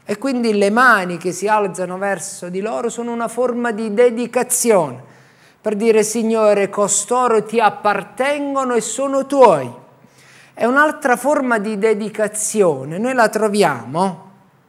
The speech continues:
sulla vita di Giosuè, sempre in Numeri, al capitolo ventisette, al verso diciotto. Il Signore disse a Mosè: "Prendi Giosuè,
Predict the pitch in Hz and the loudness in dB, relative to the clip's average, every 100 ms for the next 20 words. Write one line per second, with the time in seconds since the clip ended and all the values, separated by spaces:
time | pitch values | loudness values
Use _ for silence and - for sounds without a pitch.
0 | _ _ _ _ _ _ _ _ _ _ | _ _ _ _ _ _ _ _ _ _
1 | _ _ _ _ _ - - 180 165 196 | _ _ _ _ _ -18 -10 -8 -6 -8
2 | 202 190 180 180 180 180 170 139 - - | -8 -10 -8 -10 -8 -8 -6 -8 -10 -20
3 | _ _ _ _ _ _ _ _ _ _ | _ _ _ _ _ _ _ _ _ _
4 | _ _ - - 196 185 165 165 180 226 | _ _ -10 -2 -2 -2 -6 -4 -2 0
5 | 254 247 208 175 - _ _ _ _ _ | 0 -4 -6 -12 -20 _ _ _ _ _
6 | _ _ _ - 180 180 170 160 190 180 | _ _ _ -6 -4 -4 -8 -6 -8 -4
7 | 170 156 170 165 156 151 170 180 175 - | -4 -4 -4 -6 -10 -10 -6 -8 -10 -18
8 | - - - 165 160 190 196 - 208 196 | -14 -14 -10 -10 -4 -4 -2 -4 -4 -4
9 | 185 170 113 - _ - _ _ _ _ | -6 -6 -8 -14 _ -20 _ _ _ _
10 | - 196 185 190 180 196 190 170 226 240 | -12 -8 -4 -4 -2 -2 -2 -2 -4 -4
11 | - 226 220 220 190 165 120 - _ _ | -2 -2 -2 -2 -4 -6 -10 -18 _ _
12 | _ _ _ _ _ - 220 277 247 214 | _ _ _ _ _ -2 0 0 -2 -2
13 | 170 185 151 160 139 | -2 -4 -2 -4 -4